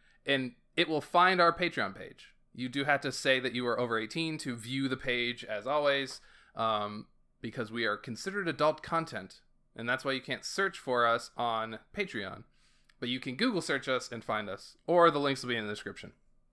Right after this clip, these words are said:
Um, shout out to all our patron supporters at twenty dollars and up,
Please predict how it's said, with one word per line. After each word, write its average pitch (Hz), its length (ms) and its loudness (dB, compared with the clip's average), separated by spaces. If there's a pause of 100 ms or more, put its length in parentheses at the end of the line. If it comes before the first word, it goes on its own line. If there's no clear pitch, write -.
(380)
Um, 120 320 4 (640)
shout 175 240 10
out 165 100 10
to 170 140 4
all 165 340 12
our 151 240 8
patron 156 320 0
supporters 180 460 4
at 139 240 0
twenty 147 300 2
dollars 143 280 8
and 151 80 4
up, - 200 2